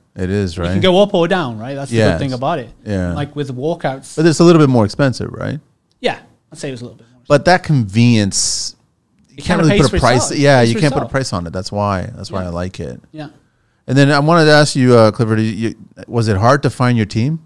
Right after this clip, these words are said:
Speaker 1: to find, or is it? I mean
Speaker 2: Originally, no.
Speaker 1: No, it
Speaker 2: Uh,
Speaker 1: wasn't?
Speaker 2: not, not originally, no. Um,
Speaker 1: These days?
Speaker 2: now it's, it's, it's like getting blood from a stone, yeah.
Speaker 1: Nobody wants to do it, right?
Speaker 2: Either they'll promise you they're gonna show up and, and they don't.
Speaker 1: It's a hard job,
Speaker 2: I, I,
Speaker 1: man.
Speaker 2: I don't get the,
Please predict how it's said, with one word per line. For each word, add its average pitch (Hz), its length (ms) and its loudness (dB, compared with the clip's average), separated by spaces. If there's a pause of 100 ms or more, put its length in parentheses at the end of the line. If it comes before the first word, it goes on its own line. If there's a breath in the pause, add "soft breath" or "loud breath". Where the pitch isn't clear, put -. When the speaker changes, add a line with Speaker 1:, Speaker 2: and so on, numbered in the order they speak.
(160)
Speaker 1:
to 104 80 -12
find, 107 380 -4
or 104 120 0
is 101 140 -2
it? 107 140 -2 (400 soft breath)
I 143 40 -14
mean 135 160 -2
Speaker 2:
Originally, 175 340 2
no. 135 380 -6 (160)
Speaker 1:
No, 139 300 8
it 196 40 8
Speaker 2:
Uh, 151 40 6
Speaker 1:
wasn't? 185 420 4
Speaker 2:
not, 180 220 -8
not 170 200 -8
originally, 143 380 -8
no. 131 300 -14 (160)
Um, 135 400 -8
Speaker 1:
These 117 240 2
days? 180 380 4 (140)
Speaker 2:
now 165 280 -4
it's, 165 220 -8
it's, - 220 -18
it's 139 260 -20
like 135 160 -20
getting 135 180 -20
blood 131 160 -20
from - 140 -20
a 117 40 -20
stone, 135 320 -6
yeah. 127 180 -8
Speaker 1:
Nobody 123 360 8
wants 110 300 4
to 107 80 -2
do 98 200 0
it, 87 80 -2
right? - 120 -2
Speaker 2:
Either 190 220 2
they'll 160 100 -6
promise 160 400 -6
you 160 60 -8
they're 156 80 -4
gonna 156 160 -6
show 156 280 -4
up 151 140 -10
and, 127 260 -18
and 127 160 -20
they 127 60 -20
don't. 127 360 -14
Speaker 1:
It's 151 160 0
a 120 100 6
hard 107 240 4
job, 85 280 0
Speaker 2:
I, 175 40 -2
I, - 20 -2
Speaker 1:
man. 170 220 -2
Speaker 2:
I 175 80 -2
don't 208 160 -2
get 185 180 -6
the, 139 460 -8